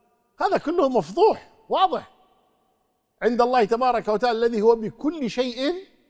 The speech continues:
عليم، فهو عالم بمكرهم، عالم بما، بما يقدرون وما يريدون وما قرروا في تلك المجالس. عند الله مكرهم. يقول: "وإن كان مكرهم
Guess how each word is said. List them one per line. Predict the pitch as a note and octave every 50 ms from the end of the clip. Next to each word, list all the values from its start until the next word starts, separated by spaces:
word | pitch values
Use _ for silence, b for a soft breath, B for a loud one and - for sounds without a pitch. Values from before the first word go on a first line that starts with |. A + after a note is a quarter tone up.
| _ _ _ _ _ _ _ _ _ _ _
عليم، | - D#3+ G#3+ C4 D4 D4+ C4 D3+ - - _ _ _ _ _ _ _ _ _ _ _ _ _ _ _ _ _ _
فهو | F3 F#3 G3
عالم | F3+ G3 C4 D4+ D#4 D4 C#4 C4 B3 B3+
بمكرهم، | C4 B3 - - A#3 A3 G#3+ F#3+ F3
عالم | G#3 B3+ C4 C4 A#3+
بما، | A#3+ A#3+ A#3+ A3+ A3+ - A#3
بما | G#3+ A3+ A3+ G#3 A3 A3+ A3+ A3+
يقدرون | A3 G#3+ - - G#3 F3+ F3+ A3 A#3 A#3+ A3+ A3 G#3+
وما | G3 G3+ G#3
يريدون | G#3+ A3 G#3+ G#3 A3 A3 G3+ A#3 A#3 A3+ A3+
وما | A3+ G#3+ G#3+ A3 A3 A3 - _ _ _ _ _ _ _ _ _
قرروا | G#3 G#3+ A#3 A#3 A#3+ A#3+ A3+ A3 G#3+ G#3+ - - _ _ _ _ _ _ _ _ _ _
في | _ G3+ G3+
تلك | - A#3+ A#3+ G#3 -
المجالس. | A3 A#3 A3+ A3+ G#3 F3 A3 - A3+ G#3+ G3+ F#3 - - - _ _ -
عند | G#4 G#4 G#4+ F#4+
الله | D#4 B3+ B3+ A#3 G3 G3
مكرهم. | G3+ A3+ - - A#3 A#3 G#3 F3 D#3 C3+ C3 - _ _ _ _ _ _ _ _ _ _ _ _ _ _ _ _ _ _ _ _ _ _ _ _
يقول: | - F3+ - A3 A3+
"وإن | G#3 F#3+ G#3+ A3 B3+ A3+
كان | E3+ - G3+ G3+ F#3+ F3+ F#3 G3
مكرهم | G3 - - G3 F#3+ F3 F#3+ B3+ D4